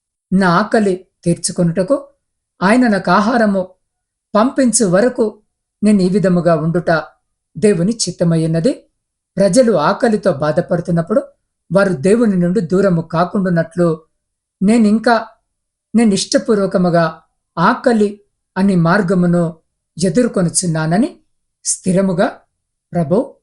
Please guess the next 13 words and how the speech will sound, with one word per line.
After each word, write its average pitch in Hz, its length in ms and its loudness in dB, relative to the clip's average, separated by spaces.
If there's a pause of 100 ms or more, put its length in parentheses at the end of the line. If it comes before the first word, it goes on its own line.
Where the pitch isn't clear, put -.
(300)
అపవాదికి 165 580 -4
బదులిచ్చాడు. 165 680 -2 (440)
ఆ 180 80 0
విధముగా 185 600 0 (460)
ఆయన 202 160 2
స్థిరముగా 220 760 0 (260)
ఈ 202 120 2
లోకములో 185 580 0
ఉండి 202 420 -2 (540)
ప్రతిశోధనను 185 760 -2
చేయించాడు. 165 640 -2 (520)
ప్రియ 180 100 -2
సహోదరి, 180 580 -2